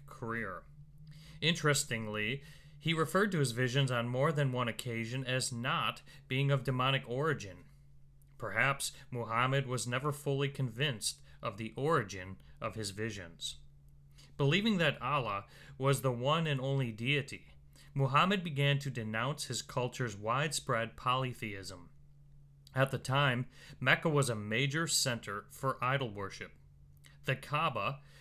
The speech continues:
a cube-shaped building in Mecca, was a shrine for hundreds of idols representing the provincial deities of the various Arabian tribes. So as I'm explaining some of the origins of this religion,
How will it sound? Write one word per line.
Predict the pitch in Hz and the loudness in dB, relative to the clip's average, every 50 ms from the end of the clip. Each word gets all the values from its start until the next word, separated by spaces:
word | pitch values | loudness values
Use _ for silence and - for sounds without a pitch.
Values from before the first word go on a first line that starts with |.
| - - | -14 -2
a | - 127 123 120 | 2 2 2 2
cube-shaped | - - - 160 170 175 170 143 - - - 151 151 139 - 117 120 | 2 -2 -2 0 0 2 0 0 -2 -2 0 0 0 -2 -4 -8 -4
building | 113 135 139 139 131 131 123 113 | 0 2 2 2 2 0 -2 -2
in | 107 107 107 107 | -6 -6 -6 -2
Mecca, | 113 139 147 - 117 101 107 - - - - - - - 139 - | -2 -2 -2 -2 -4 -4 -4 -6 -8 -18 -20 -20 -16 -16 -6 2
was | 135 160 156 165 | 2 4 4 4
a | 165 | 2
shrine | 139 - - - 147 147 151 147 131 120 110 | 2 0 -2 0 0 2 2 2 2 0 0
for | 107 - - 139 127 117 | -4 -2 0 2 2 2
hundreds | - - - 151 165 165 135 120 113 110 110 - | 0 0 0 0 2 2 0 0 -2 -2 -2 -2
of | 120 120 107 - - | -2 -2 -2 -2 -2
idols | 123 127 135 135 120 101 92 92 - - - - - - - | 0 2 2 2 0 -2 -6 -6 -6 -8 -8 -8 -16 -8 2
representing | 135 147 160 - 175 160 139 123 139 135 135 139 139 131 | 4 4 4 6 4 2 4 4 4 4 4 4 2 2
the | 120 | 0
provincial | - - 123 113 107 110 127 147 151 - 190 175 | -2 -2 -4 -4 0 2 2 2 2 0 -2 -4
deities | 151 127 120 113 104 101 98 101 98 101 104 - - - - - - | -2 -4 -4 -4 -4 -4 -4 -4 -4 -6 -6 -8 -10 -16 -18 -6 -4
of | 123 120 110 | -2 -2 0
the | 120 110 | -2 -4
various | 104 107 113 117 131 143 143 151 156 147 - - - - - | 0 2 4 4 6 6 4 4 2 0 0 -2 -6 -8 -6
Arabian | 120 110 110 107 107 101 107 107 104 101 | -2 0 0 0 0 -2 -4 -6 -6 -8
tribes. | - - 113 104 101 92 87 85 82 - - - - - - - - - - - - - - - - - - - - - _ _ _ - - - - - | -4 -2 0 0 0 0 -2 -6 -8 -8 -8 -8 -10 -16 -20 -20 -20 -20 -20 -20 -20 -20 -20 -20 -20 -20 -20 -20 -20 -20 _ _ _ -20 -20 -20 -16 -4
So | - - 180 190 | 2 2 2 4
as | - 175 180 160 | 6 4 4 6
I'm | 180 196 202 | 6 4 4
explaining | 208 - - - - 160 156 160 180 196 175 143 127 123 110 | 4 2 2 0 0 0 0 2 2 2 2 2 2 2 0
some | - - 135 | 0 0 0
of | 127 113 107 | 0 -2 -4
the | 110 113 110 - | -6 -6 -6 -4
origins | - 123 127 147 156 143 113 104 101 95 95 98 | -4 0 2 4 4 2 2 -2 -6 -6 -6 -6
of | 104 98 | -6 -6
this | 98 110 - - - | -6 -8 -10 -8 -10
religion, | 101 92 95 110 131 107 98 92 85 82 | -10 -6 -4 -4 -4 -4 -8 -12 -12 -14